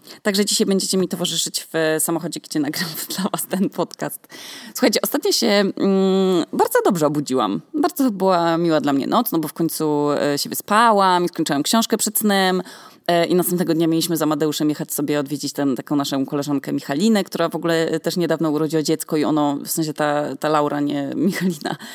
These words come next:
jest taka mała. To jest, że to jest w ogóle ogromna ekscytacja, żeby do nich pojechać, bo ona się urodziła z jakoś, nie wiem, tam po prostu niewiarygodną dziecięcą fryzurą i ono totalnie już ma włosy do pasa, w sensie, no, s-, są wspaniałe, brązowe, długie włosy i można tej Laurze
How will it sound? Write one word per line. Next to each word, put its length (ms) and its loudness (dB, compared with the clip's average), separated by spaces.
jest 380 -4
taka 360 4
mała. 480 6
To 180 -6
jest, 360 -2
że 180 -2
to 100 2
jest 140 -2
w 40 -2
ogóle 300 2
ogromna 360 2
ekscytacja, 580 0
żeby 160 0
do 60 2
nich 140 0
pojechać, 300 -2
bo 140 0
ona 140 2
się 140 -4
urodziła 260 -2
z 40 -4
jakoś, 360 -4
nie 80 0
wiem, 140 0
tam 360 -2
po 80 -8
prostu 220 -4
niewiarygodną 760 2
dziecięcą 480 0
fryzurą 580 2
i 120 -2
ono 180 6
totalnie 420 2
już 100 4
ma 120 6
włosy 340 2
do 100 2
pasa, 380 0
w 40 -12
sensie, 300 0
no, 220 0
s-, 240 -6
są 240 2
wspaniałe, 640 4
brązowe, 440 2
długie 260 2
włosy 300 -2
i 80 4
można 180 4
tej 120 2
Laurze 440 4